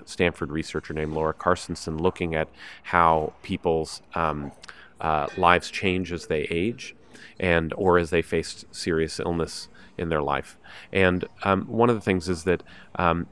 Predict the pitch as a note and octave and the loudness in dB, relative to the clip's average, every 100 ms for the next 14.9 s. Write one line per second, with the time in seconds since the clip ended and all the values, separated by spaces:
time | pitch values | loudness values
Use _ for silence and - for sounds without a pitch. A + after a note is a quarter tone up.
0 | - B2+ C3 G#2 F#2+ F2+ - G2+ F#2+ E2+ | -4 -2 2 4 6 6 4 -4 -4 0
1 | G2 F#2 E2+ - - F#2+ F#2+ E2 - G#2 | 4 4 4 -2 -12 -2 -2 -2 0 2
2 | G2 F#2+ - - F#2 F#2 - F#2+ D#2+ - | 2 0 -4 -8 4 4 4 0 0 -2
3 | D#2 G2 - - - F#2 F2 F2 D#2+ - | -6 -8 -16 -20 -4 0 2 2 0 -2
4 | F2 D2+ C#2+ - - - - - - - | -2 -2 -4 -8 -14 -20 -20 -20 -20 -2
5 | G#2 A2 A2 - G#2 G2+ G2 - - F2+ | 2 2 2 2 2 2 2 -4 -2 2
6 | E2+ - G#2+ - F2+ C2+ - - - - | 2 4 2 4 2 -2 -6 -18 -20 -20
7 | _ _ _ _ - - E2+ - E2+ D#2 | _ _ _ _ -12 -8 -6 0 0 2
8 | D2+ D2+ D2+ C2+ C#2+ - - - - - | -2 -4 -4 -6 -8 -14 -18 -14 -8 -6
9 | F#2 G#2 - F#2+ G#2 - F2+ F2 F#2 E2+ | 0 0 0 -2 -2 0 0 2 2 4
10 | E2 F2 F#2 G2 F#2+ F2 E2+ F2+ D#2 F2+ | 2 2 6 8 8 6 2 0 0 -2
11 | E2 E2 F2 F2 F#2 D2 D2 F2 F2+ E2+ | -2 -2 2 4 4 0 0 4 6 6
12 | E2+ E2+ - D#2+ F2 - G2+ - D2 D2+ | 2 0 -4 -6 -8 0 0 0 -4 -10
13 | - - - - - F2 D#2+ D#2 - - | -14 -18 -16 -18 -4 2 2 2 -8 -18
14 | - - - - G2 G2 F2+ E2+ | -20 -20 -14 2 6 6 6 2